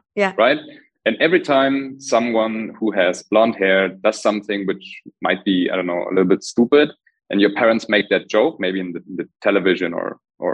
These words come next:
Speaker 2: when you're in the supermarket or something like that, you repetitively have the cue. The cue is that a blonde person does something which is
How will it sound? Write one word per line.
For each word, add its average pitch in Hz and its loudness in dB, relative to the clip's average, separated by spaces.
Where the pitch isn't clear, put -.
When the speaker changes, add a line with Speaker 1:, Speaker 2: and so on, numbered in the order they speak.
Speaker 2:
when 90 0
you're 87 2
in 87 0
the - -6
supermarket 98 0
or 85 -2
something 90 -4
like 80 -6
that, 95 2
you 110 8
repetitively 156 2
have 113 0
the 98 4
cue. 165 4
The 113 -2
cue 143 6
is 113 -2
that 98 0
a - 4
blonde 104 0
person 113 -2
does 101 -2
something 98 -6
which 92 -2
is - -12